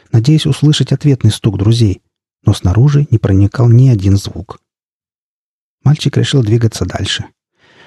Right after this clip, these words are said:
Он шёл по просторному туннелю, и поскольку до сих пор никого не встретил, постепенно успокоился.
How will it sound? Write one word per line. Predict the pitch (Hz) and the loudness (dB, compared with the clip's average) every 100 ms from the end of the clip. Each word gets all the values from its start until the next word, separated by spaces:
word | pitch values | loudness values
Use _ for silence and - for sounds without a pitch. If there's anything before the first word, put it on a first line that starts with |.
| _ | _
Он | - 131 | -2 0
шёл | 180 | 2
по | 190 | 0
просторному | 170 156 - 170 156 139 | 0 -2 0 2 2 2
туннелю, | 123 104 117 165 170 165 - _ | 0 2 4 4 4 2 -2 _
и | - | -6
поскольку | - 139 - 185 147 | -4 -2 -2 -2 0
до | |
сих | 139 143 - | 0 -2 -2
пор | 151 135 | 0 2
никого | 110 113 113 | 0 2 2
не | 113 | 2
встретил, | - - 175 - 160 - - | 0 0 0 2 -2 -2 -4
постепенно | - - 123 180 139 | -4 -2 0 2 0
успокоился. | 113 104 - 90 82 82 - | -2 -4 -2 -2 -2 -6 -10